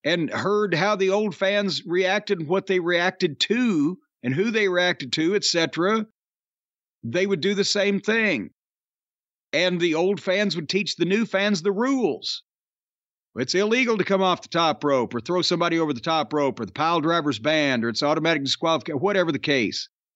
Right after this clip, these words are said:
And the announcers on the television program would always be backing that up. So the fans knew what was going on. Now they have educated the fans that it doesn't matter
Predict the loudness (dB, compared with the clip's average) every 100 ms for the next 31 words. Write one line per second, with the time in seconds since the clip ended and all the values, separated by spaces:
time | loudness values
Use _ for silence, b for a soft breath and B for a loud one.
0 | _ _ _ _ -4 0 0 0 0 0
1 | 2 0 2 0 -2 -2 -2 0 -2 -4
2 | -2 0 2 0 2 0 0 0 -2 -2
3 | -2 0 0 0 0 2 2 0 -2 0
4 | -2 -2 -2 -2 0 0 0 0 0 0
5 | 0 0 -4 0 0 2 2 0 -4 _
6 | _ _ _ _ _ _ _ _ -2 0
7 | 2 2 0 2 0 0 0 -2 -2 -2
8 | 0 0 -2 -2 0 0 2 0 -2 -4
9 | -4 -2 0 0 0 0 0 2 2 0